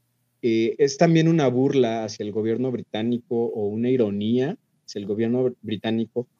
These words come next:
y refleja muy bien, pues, los manchado que eran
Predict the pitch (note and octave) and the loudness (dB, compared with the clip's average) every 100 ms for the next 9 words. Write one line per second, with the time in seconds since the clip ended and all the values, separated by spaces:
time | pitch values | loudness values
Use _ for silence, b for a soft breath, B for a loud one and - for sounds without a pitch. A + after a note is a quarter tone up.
0 | _ _ - A#2+ B2+ D#3 F3 F3+ D#3 D#3 | _ _ -2 2 2 2 4 4 6 4
1 | D3 B2+ B2+ C3 - _ _ _ _ _ | 6 6 6 0 -6 _ _ _ _ _
2 | _ _ _ - A#2+ B2 A#2+ B2 A#2+ D3 | _ _ _ -6 2 2 4 2 2 4
3 | D3+ D3+ C#3+ C#3 B2+ A#2+ | 2 4 4 4 2 0